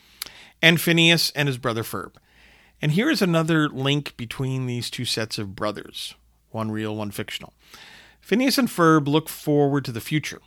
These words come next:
to what they will do, seeing possibilities. Indeed, Phineas suggests making a list to keep track, and I love that. And that's also Disney, meaning so much like the views that Walt Disney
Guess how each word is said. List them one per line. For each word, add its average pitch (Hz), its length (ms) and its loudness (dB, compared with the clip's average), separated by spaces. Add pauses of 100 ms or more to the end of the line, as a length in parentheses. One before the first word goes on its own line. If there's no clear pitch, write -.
(240)
to - 120 -14
what 127 280 -4
they 131 100 0
will 127 220 -2
do, 120 420 0
seeing 131 300 -2
possibilities. 135 1120 -2 (240)
Indeed, 131 280 -6
Phineas 151 380 -2
suggests 135 560 -2 (400)
making 143 260 2
a 147 60 6
list 160 300 6
to 123 80 -4
keep 143 200 -6
track, - 380 4
and 117 120 -2
I 147 40 0
love 135 300 6
that. 101 220 -2 (1400)
And 156 140 0
that's 262 420 0
also 160 600 2
Disney, 143 680 2
meaning 156 460 2
so 170 300 2
much 165 320 2
like 139 180 0
the 131 120 -2
views 135 580 0
that 117 320 -2
Walt 180 320 6
Disney 101 500 -6